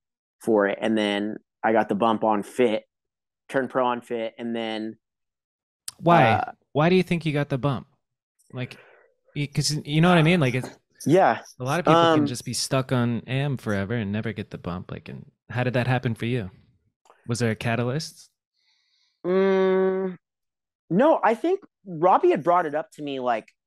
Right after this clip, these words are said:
Speaker 1: during, I would say, like, at least, like, six months or a year before it happened. He's like, "Hey, like, you know, like, we like what you're doing, like,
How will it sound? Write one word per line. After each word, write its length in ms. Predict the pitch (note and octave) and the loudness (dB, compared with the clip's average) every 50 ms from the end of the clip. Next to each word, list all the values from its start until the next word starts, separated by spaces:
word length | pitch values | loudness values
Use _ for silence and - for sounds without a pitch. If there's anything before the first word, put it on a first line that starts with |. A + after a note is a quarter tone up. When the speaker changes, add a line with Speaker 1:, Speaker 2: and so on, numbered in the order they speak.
| _ _ _ _ _ _ _ _ - A2+ | _ _ _ _ _ _ _ _ -20 -6
Speaker 1:
during, 540 | - E3 E3+ E3+ E3 D#3 D3+ D3 C#3 B2+ - _ _ _ _ _ _ _ _ _ _ _ _ _ _ _ _ _ _ _ _ _ _ - | 0 0 2 2 2 0 -2 -6 -8 -10 -14 _ _ _ _ _ _ _ _ _ _ _ _ _ _ _ _ _ _ _ _ _ _ -4
I 80 | D3 D#3+ | -2 -2
would 140 | D#3+ D#3 - | -2 -4 -4
say, 220 | - F#3 F3 E3 | -4 -2 -2 0
like, 260 | C#3+ C#3 C3+ B2 - | 0 -2 -2 -4 -4
at 140 | C3+ D#2 - | -8 -10 -6
least, 260 | C#3 D3 D#3 D3 - - | -4 -2 -2 -2 -2 -4
like, 140 | C#3 A#2+ - | -4 -4 -4
six 260 | - C#3+ C3 - - | -6 -6 -6 -6 -4
months 260 | D3 C3+ C3 B2+ - | -4 -4 -4 -2 -4
or 80 | C3 A#2 | -4 -4
a 40 | A2 | -2
year 220 | A2+ B2 C3 C3 | 0 0 0 0
before 380 | A2 A2+ G#2+ - - B2+ B2 A2+ | 0 -2 -8 -8 -6 -6 -6 -6
it 60 | - - | -4 -4
happened. 360 | B2 B2 A#2+ A#2 - A2+ _ - | -2 -2 -2 -2 -6 -12 _ -12
He's 220 | - C#3+ C3+ C3+ | -8 -6 -2 -2
like, 120 | C#3+ C3+ | -2 -2
"Hey, 240 | - - F3+ E3+ D#3+ | 0 0 2 4 4
like, 220 | C#3+ B2+ A#2+ A2+ - _ _ _ _ _ _ _ _ _ - | 4 4 2 0 -2 _ _ _ _ _ _ _ _ _ -4
you 120 | B2+ C3 C3 | -2 0 2
know, 140 | B2+ B2+ B2 | 4 4 4
like, 240 | B2 A2+ G#2 - _ _ _ _ _ _ _ _ _ _ _ _ _ _ _ _ _ - | 2 2 0 -6 _ _ _ _ _ _ _ _ _ _ _ _ _ _ _ _ _ -4
we 160 | B2+ C3+ C#3 | -2 0 2
like 200 | C#3 C#3 C3 - | 2 0 0 -4
what 140 | D3 C3+ B2+ | -6 -6 -6
you're 100 | B2+ A#2+ | -8 -6
doing, 480 | G#2 C#3 C#3+ D3 D3 D3 D3 C#3+ C#3+ | -4 -4 -4 -2 -2 -4 -4 -6 -6
like, 340 | C3+ B2 A#2 A2 G#2+ - | -6 -6 -6 -6 -8 -12